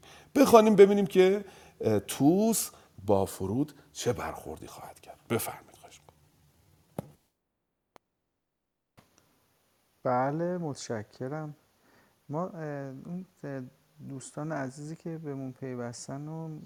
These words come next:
Speaker 2: ما، اه، لیستشون ندادیم. من الان لیست رو می‌دم که دیگه اون دوستان عزیزمونم، اه، بدونن که برنامه چیه. خانم شیرین گفتیم، بعد آقای همایون،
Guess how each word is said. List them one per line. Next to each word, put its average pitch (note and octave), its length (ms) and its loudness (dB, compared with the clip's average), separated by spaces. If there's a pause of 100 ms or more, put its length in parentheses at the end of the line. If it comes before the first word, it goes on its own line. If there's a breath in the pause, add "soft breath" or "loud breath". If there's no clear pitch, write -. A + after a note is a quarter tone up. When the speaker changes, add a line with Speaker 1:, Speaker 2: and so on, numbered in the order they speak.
(140)
Speaker 2:
ما، C3+ 120 -10
اه، B2+ 380 -12
لیستشون D3 680 -10
ندادیم. F3+ 400 -6
من E3+ 220 -6
الان D3+ 320 -6
لیست D#3+ 260 -12
رو E3 60 -8
می‌دم E3+ 380 -10
که D3+ 80 -10
دیگه C3+ 240 -10
اون D#3 340 -10
دوستان C#3 400 -12
عزیزمونم، C#3+ 760 -12 (840)
اه، A2 260 -14 (160)
بدونن B2 520 -12
که A#2 320 -10
برنامه G#2+ 480 -8
چیه. G2+ 300 -12
خانم A#2+ 480 -10
شیرین A#2+ 720 -10
گفتیم، F3 720 -10 (800)
بعد A#2+ 360 -8
آقای A2+ 320 -12
همایون، B2 880 -10